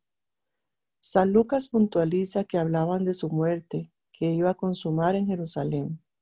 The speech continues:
Pedro entonces tomó la palabra y dijo a Jesús: "Señor, qué hermoso es estarnos aquí. Si quieres, haré tres tiendas, una para ti,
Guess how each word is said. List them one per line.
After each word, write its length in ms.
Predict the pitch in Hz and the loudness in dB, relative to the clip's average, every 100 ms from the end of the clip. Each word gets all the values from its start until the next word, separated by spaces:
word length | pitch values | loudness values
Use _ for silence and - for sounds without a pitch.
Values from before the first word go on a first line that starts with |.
| _ _ _ _ _ _ _ _ - | _ _ _ _ _ _ _ _ 2
Pedro 320 | 190 202 233 | 6 8 8
entonces 560 | 240 233 175 180 185 - | 4 2 0 0 -2 -2
tomó 240 | 170 165 | -2 2
la 180 | 170 180 | 2 2
palabra 540 | 165 160 160 165 170 | 2 2 2 2 2
y 60 | 165 | 2
dijo 240 | 165 165 | 0 -2
a 60 | 170 | -4
Jesús: 600 | 170 170 160 156 - - _ _ _ _ _ _ _ _ | -4 -4 -6 -6 -8 -14 _ _ _ _ _ _ _ _
"Señor, 580 | - 190 185 185 175 - - | -2 0 0 0 0 -4 2
qué 180 | 214 226 | 6 6
hermoso 600 | 240 226 208 - 196 196 | 6 6 4 4 2 2
es 360 | 196 208 - - | 2 -2 -8 -8
estarnos 680 | 180 - 180 175 185 185 175 | -6 0 2 2 2 -2 -4
aquí. 460 | 165 - 165 160 _ _ _ _ _ _ | -6 -8 -6 -6 _ _ _ _ _ _
Si 240 | - - - | -8 -8 -2
quieres, 460 | 190 190 226 254 | 4 6 6 4
haré 200 | 196 175 | 2 0
tres 300 | - 190 190 | 0 -2 -2
tiendas, 560 | - 196 196 190 170 - | 0 2 2 0 -2 -4
una 240 | 175 180 | -4 -4
para 260 | - 175 156 | -2 0 0
ti, 340 | - 202 233 | 0 0 0